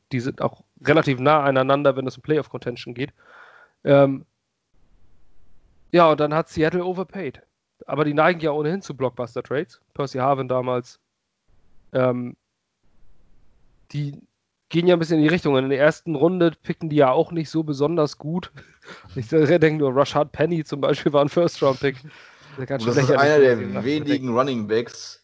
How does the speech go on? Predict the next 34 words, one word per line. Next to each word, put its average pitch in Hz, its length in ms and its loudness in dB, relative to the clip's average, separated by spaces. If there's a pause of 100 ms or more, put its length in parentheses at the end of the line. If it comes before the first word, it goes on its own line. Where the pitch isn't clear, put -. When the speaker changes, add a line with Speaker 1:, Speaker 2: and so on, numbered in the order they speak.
(140)
Speaker 2:
der 107 80 -6
so 117 160 -6
früh 120 240 -10
gepickt 117 460 -8
wurde, 113 220 -2
der 107 80 2
wirklich 123 180 -4
ein - 40 -2
richtiger 107 280 -2
Bust 131 300 -4
ist. 107 280 -14 (320)
Speaker 1:
Ja, 131 320 2
aber 131 220 0
so 131 140 -6
wirklich 131 320 -12 (260)
richtiger 113 360 -6
Bust. 104 300 -12 (480)
Ähm, 135 360 2 (680)
und, 143 520 0 (1300)
na 170 140 4
gut, 180 240 0 (280)
kann 196 200 -2
immer 185 240 0
mal 180 80 -4
passieren. 208 560 -8 (580)
Ähm, 165 480 0 (1200)
die 156 40 -18
Speaker 2:
Obwohl 147 40 -16 (120)
Speaker 1:
Seahawks - 120 6
Speaker 2:
das - 80 -2
Speaker 1:
haben - 0 -
Speaker 2:
bei 127 60 2
Speaker 1:
ja 110 60 2
trotzdem 117 140 6